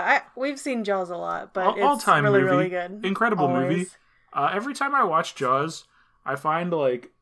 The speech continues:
Speaker 2: a different one of the main three actors really, like, impresses me with their performance. Uh, and this time it was Robert Shaw, for sure. Uh, I went and, like, <laughs> looked up, like, every other thing that he's been in and, like, added some of it to, like, my Letterboxd watch list. Like, I gotta just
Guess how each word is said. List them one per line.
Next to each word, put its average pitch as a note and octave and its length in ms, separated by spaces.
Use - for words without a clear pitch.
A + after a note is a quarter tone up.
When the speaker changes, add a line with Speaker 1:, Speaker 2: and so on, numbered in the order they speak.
Speaker 2:
a C3+ 80
different D3 500
one C#3+ 300
of B2+ 200
the C3 60
main C3+ 500
three C#3 280
actors D3 580
really, C3+ 340
like, A#2+ 360
impresses B2+ 600
me F3 200
with D#3 180
their C3+ 160
performance. C#3+ 760
Uh, B2 100
and C3 180
this F3 80
time G#3+ 180
it F#3+ 60
was C#3 120
Robert B2 300
Shaw, B2 300
for A#2+ 160
sure. B2 400
Uh, - 60
I B2+ 80
went C#3 180
and, C#3 80
like, B2 200
<laughs> - 20
looked C#3+ 360
up, D3+ 220
like, C#3 300
every E3+ 260
other E3 160
thing D#3+ 240
that E3 80
he's D#3 160
been D3+ 220
in E3 240
and, C#3 120
like, C3+ 200
added C3+ 320
some C#3 200
of C3+ 80
it C#3+ 120
to, C#3+ 60
like, B2+ 180
my C3 100
Letterboxd C3 560
watch C#3 300
list. C#3+ 260
Like, A#2+ 240
I D3+ 100
gotta C#3+ 160
just B2 300